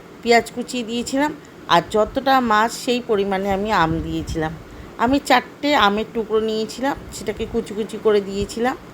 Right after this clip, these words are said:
দিয়ে আমি নুন আর একটু চিনি দিয়ে ভালো করে একটু কষিয়ে নিলাম। কষিয়ে নিয়ে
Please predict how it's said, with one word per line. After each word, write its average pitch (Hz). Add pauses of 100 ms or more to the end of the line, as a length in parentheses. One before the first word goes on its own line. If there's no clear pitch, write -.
(1040)
দিয়ে 220
আমি 196
নুন 247
আর 202
একটু 175
চিনি 226
দিয়ে 240
ভালো 214
করে 202
একটু 196 (100)
কষিয়ে 202
নিলাম। 151 (1700)
কষিয়ে 277
নিয়ে 214